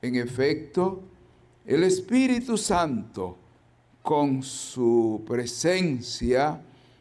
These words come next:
perenne en el camino de la iglesia, es quien irradia las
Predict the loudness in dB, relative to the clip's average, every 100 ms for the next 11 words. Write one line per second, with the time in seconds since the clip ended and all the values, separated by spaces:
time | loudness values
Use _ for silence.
0 | _ -2 0 2 2 0 -2 -2 0 -2
1 | -4 -12 -20 -20 _ _ _ _ _ _
2 | _ _ _ _ -2 0 2 2 2 2
3 | -2 -8 -16 -20 -20 -20 -6 -2 0 2
4 | 2 2 0 0 2 2 0 0 0 0
5 | -4 0 0 0 -4 -16 -20 _ _ 0
6 | 4 4 2 -4 -14 -20 -20 -20 -10 -2
7 | 2 2 0 -6 -10 -16 _ _ _ _
8 | _ _ _ _ _ _ _ _ _ _
9 | _ -2 0 2 0 0 2 2 2 4
10 | 4 2 -2 -16 -20 _ _ _ _ _
11 | _ _ _ _ -4 0 2 0 -2 -10
12 | -14 -20